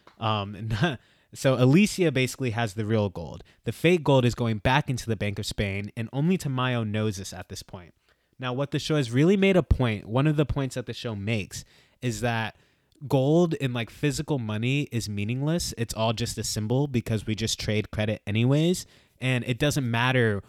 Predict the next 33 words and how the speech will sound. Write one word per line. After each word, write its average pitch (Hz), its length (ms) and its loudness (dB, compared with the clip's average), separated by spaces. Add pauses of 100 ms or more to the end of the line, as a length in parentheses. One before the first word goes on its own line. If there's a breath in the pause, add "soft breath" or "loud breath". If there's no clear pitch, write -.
(120)
what 120 320 2
gold 120 260 2
they 113 100 -2
actually 117 400 -2
return 104 360 -4
to - 100 -12
the 104 100 -6
Bank 104 240 -4
of 92 80 -6
Spain 101 320 -4
as 101 200 -4
long 123 240 2
as 107 120 -2
the 113 100 2
world 113 260 2
believes 104 460 -2
that 92 140 -8
it's - 180 -14
the 95 80 -8
real 90 260 -8
gold. 80 300 -12 (360 soft breath)
And 123 180 -4
this 151 180 0
is 147 100 -2
the 135 100 4
true 143 320 0
genius 120 440 2
of 113 80 -4
the 98 80 -8
professor's 110 500 -4
plan 107 300 -4
all 110 200 0
along. 95 500 -4